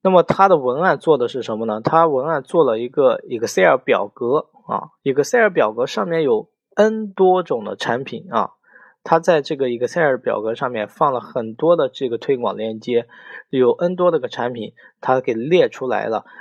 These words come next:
呃，然后呢，他分享到了 N 个购物Q Q群里以及这个购物论坛里啊，那么分享出去了。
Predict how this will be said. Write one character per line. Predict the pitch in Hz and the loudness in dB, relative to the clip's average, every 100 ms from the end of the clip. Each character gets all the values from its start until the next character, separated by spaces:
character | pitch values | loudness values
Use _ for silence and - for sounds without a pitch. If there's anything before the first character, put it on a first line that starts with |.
| - - | -20 -4
呃， | 123 117 113 | 0 2 0
然 | 117 120 | 0 0
后 | 185 | 0
呢， | 156 135 | -2 0
他 | 160 | 0
分 | 147 175 170 | 0 -2 -2
享 | 135 117 123 | -6 -8 2
到 | 143 135 | 4 4
了 | 120 - - | 2 -6 -2
N | 185 185 | 0 2
个 | 185 143 | 2 0
购 | - - 165 | 0 0 2
物 | 160 127 113 - | 0 -4 -10 -6
Q | 170 | -6
Q | - 175 | -4 -6
群 | - 123 | -6 -6
里 | 139 120 - | -6 -8 -8
以 | 123 | -10
及 | 107 127 | -6 -8
这 | 127 131 | -2 -2
个 | 120 113 113 - _ | 0 -2 -2 -10 _
购 | - | 0
物 | 156 160 | 2 0
论 | 160 | -4
坛 | 120 - 160 151 | -8 -4 -2 -2
里 | - _ _ _ | -8 _ _ _
啊， | 117 110 - - - - | -4 -4 -6 -20 -20 -6
那 | 139 | 0
么 | 120 | 2
分 | 120 - - | 2 2 2
享 | 123 107 | -2 -6
出 | 131 | -6
去 | 123 131 | -4 -2
了。 | 104 | -2